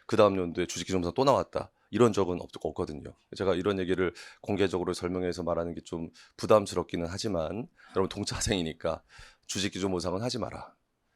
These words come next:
그리고, <laughs> 그리고 수익이 작년에 삼십 점 나온 게 얼마나 다행입니까? 제가 이제, 어, 유예생들 대상으로 뭐 모의고사반 같은 거 하면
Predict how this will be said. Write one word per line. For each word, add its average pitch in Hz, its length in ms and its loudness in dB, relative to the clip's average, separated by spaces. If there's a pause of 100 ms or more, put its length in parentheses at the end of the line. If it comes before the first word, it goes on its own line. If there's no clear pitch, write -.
(220)
그리고, 92 240 -2
<laughs> - 1800 -8
그리고 110 500 2 (320)
수익이 147 720 2
작년에 98 480 0 (200)
삼십 - 300 -2
점 113 140 4
나온 101 200 6
게 95 80 0
얼마나 131 280 6
다행입니까? 90 840 -2 (320)
제가 98 160 4
이제, 90 300 4 (280)
어, 85 100 0
유예생들 104 480 6
대상으로 92 640 2
뭐 85 380 0 (200)
모의고사반 92 540 2
같은 87 180 0
거 98 100 0
하면 101 340 0